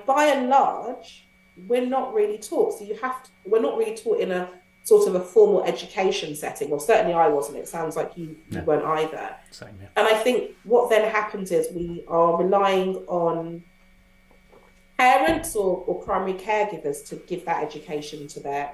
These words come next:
Speaker 1: children.
Speaker 2: Yeah.
Speaker 1: And, you know, lots of people do. But again, I would always say, but if, if, if they don't necessarily know,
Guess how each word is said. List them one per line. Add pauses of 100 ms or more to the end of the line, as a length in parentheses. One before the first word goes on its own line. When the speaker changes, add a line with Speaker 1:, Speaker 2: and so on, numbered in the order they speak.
(160)
Speaker 1:
children. (220)
Speaker 2:
Yeah. (240)
Speaker 1:
And,
you
know,
lots
of
people
do. (340)
But
again,
I
would
always
say,
but (240)
if, (160)
if, (280)
if
they
don't
necessarily
know,